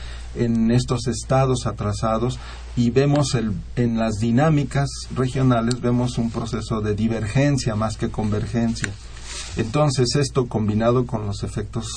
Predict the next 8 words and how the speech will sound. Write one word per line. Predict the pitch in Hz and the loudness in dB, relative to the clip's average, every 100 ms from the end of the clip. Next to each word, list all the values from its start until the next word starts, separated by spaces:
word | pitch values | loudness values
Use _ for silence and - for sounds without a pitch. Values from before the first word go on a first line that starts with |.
| - | -8
de, | - 98 92 95 92 - | -6 -2 -2 -2 -4 -2
de | 104 | 0
la | 101 | 2
inversión | 101 98 95 117 117 | 2 0 0 0 0
extranjera | 113 113 113 - 113 98 98 - - - | -2 -2 -2 -2 -2 -2 -4 -8 -12 -4
o | 104 101 | 0 2
de, | 101 98 98 98 | 4 4 2 0
eh, | - | -2